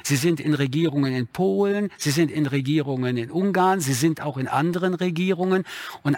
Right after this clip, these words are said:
eins möchte ich immer hinzufügen, das ist immer gekoppelt an dem Phänomen, dass demokratische Strukturen wie die Justiz, die Meinungsfreiheit, die Pressefreiheit, die Wissenschaftsfreiheit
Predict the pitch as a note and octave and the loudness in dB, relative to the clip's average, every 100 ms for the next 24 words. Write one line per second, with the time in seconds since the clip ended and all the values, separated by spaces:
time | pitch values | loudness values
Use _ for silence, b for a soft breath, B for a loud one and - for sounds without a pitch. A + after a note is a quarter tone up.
0 | - F3+ G#3+ A#3+ - F#3+ - D#3+ - G#3+ | 2 2 0 -4 -6 -6 -4 -6 -2 0
1 | A#3 G3 G#3 - A#3+ A3+ - D3 A#2+ A#2 | 0 0 -2 -4 -4 -4 -4 -6 -8 -16
2 | B B B B B - E3+ F3 - - | B B B B B -2 -2 -2 -8 -6
3 | - A#3 C#4 D4 C4+ E3 E3 - - - | 0 4 4 2 -4 -2 -2 -2 -6 0
4 | C4 - C#4 F3 F#3+ G3 G3 - F#3 F3 | 0 0 -4 -2 -2 0 -2 -2 0 2
5 | E3 D3 A#2 G2 G#2 B B B - C#3+ | 4 2 0 -4 -10 B B B -4 0
6 | F3 D#3 - F#3 G#3 G#3+ G3+ - F#3 - | 2 0 0 2 0 -2 -8 -6 -8 -6
7 | F3+ - - D#3 A2+ G#2+ G#2 D3 G3+ G#3 | -8 -8 -6 -4 -4 -6 -6 -2 0 2
8 | G#3 G3+ - - B2+ G2+ - B - G3 | 2 0 -2 -4 -4 -4 -8 B 0 4
9 | G3 F3 C#3+ C3 - - G#2+ G2+ A2 A2 | 4 2 -2 -6 -8 -8 -8 -8 -12 -8
10 | E3+ - - G3+ - G3 - A#2+ G#2 A#2 | -8 -4 -2 -2 -2 -8 -6 -6 -6 -10
11 | A#2 D#3 F3+ - A3+ - F#3+ - - - | -6 -4 -2 -2 -4 -2 -2 -2 -6 -2
12 | E3+ E3 D3+ E3 | 0 0 -2 -4